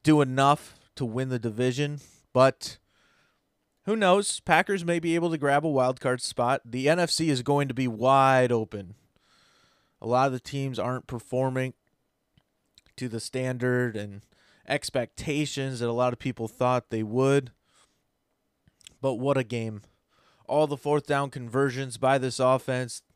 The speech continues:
They didn't get the one down at the goal line on fourth and goal, but fourth and eighteen, that catch by Justin Jefferson, I mean, oh my goodness. That was wild.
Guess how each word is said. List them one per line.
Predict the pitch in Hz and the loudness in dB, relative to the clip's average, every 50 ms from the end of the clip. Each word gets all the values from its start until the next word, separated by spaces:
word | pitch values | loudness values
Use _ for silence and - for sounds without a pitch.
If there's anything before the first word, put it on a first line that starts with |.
| _ _ _ _ _ _ _ _ _ _ - | _ _ _ _ _ _ _ _ _ _ -8
They | 120 131 | -6 -4
didn't | 131 156 165 160 | -2 -2 -4 -2
get | 147 160 - | -4 -6 -4
the | - 147 | -4 -4
one | 143 147 151 151 151 | -2 0 -2 -2 0
down | 139 147 147 151 151 147 | 2 2 2 2 2 -2
at | 135 - | -6 -10
the | 135 | -10
goal | 123 127 139 151 151 151 151 | -6 -2 0 2 2 2 2
line | 147 147 147 147 151 151 147 147 147 - - _ _ - | 4 4 4 4 2 0 -2 -4 -10 -14 -18 _ _ -20
on | - 113 113 | -18 -18 -12
fourth | - - 143 147 143 - 147 | -6 -2 0 0 0 0 -4
and | 135 131 | -6 -2
goal, | 127 139 139 143 143 143 139 _ _ _ _ _ - - _ _ _ _ _ _ | 2 4 4 4 4 2 0 _ _ _ _ _ -20 -20 _ _ _ _ _ _
but | 120 123 127 123 120 - - _ _ | 2 6 8 8 8 6 4 _ _
fourth | - - - 156 160 147 - | -6 0 4 4 4 4 2
and | 143 147 | 2 0
eighteen, | 147 147 - _ - - 151 147 147 147 147 147 151 139 | 0 0 -2 _ -8 -6 -2 -2 0 0 0 0 0 2
that | 135 127 - - | 2 0 0 -2
catch | - 160 147 135 - - | -4 -4 -4 -4 -4 -2
by | - 131 123 120 117 113 113 113 - _ _ _ _ _ _ _ | 0 2 4 4 2 2 0 -4 -6 _ _ _ _ _ _ _
Justin | - 147 151 151 - - - 127 117 117 | 0 2 2 2 2 -2 -6 -8 -8 -8
Jefferson, | 110 110 151 156 156 160 - 165 160 156 - - 160 151 151 147 147 143 | -6 -2 0 0 0 0 -2 -2 -4 -2 -2 -4 -2 0 0 2 2 2
I | 139 127 127 | 0 0 -2
mean, | 127 127 127 123 120 117 113 107 104 _ _ _ _ _ _ _ _ _ _ _ _ _ _ _ _ _ _ _ _ _ _ _ _ _ _ _ _ _ _ _ _ - | -2 -2 -2 -2 -4 -4 -6 -8 -12 _ _ _ _ _ _ _ _ _ _ _ _ _ _ _ _ _ _ _ _ _ _ _ _ _ _ _ _ _ _ _ _ -4
oh | 135 151 151 | -2 -2 -2
my | 135 120 107 104 | -2 -2 -4 -4
goodness. | 92 120 113 107 98 95 90 90 - - - - _ _ _ _ _ _ _ | -2 -2 -2 -2 -2 -6 -12 -12 -14 -16 -18 -20 _ _ _ _ _ _ _
That | - 131 139 | -8 -4 -4
was | 135 123 107 | -2 -4 -4
wild. | 107 104 110 117 117 113 98 95 | -2 0 2 2 2 2 0 -2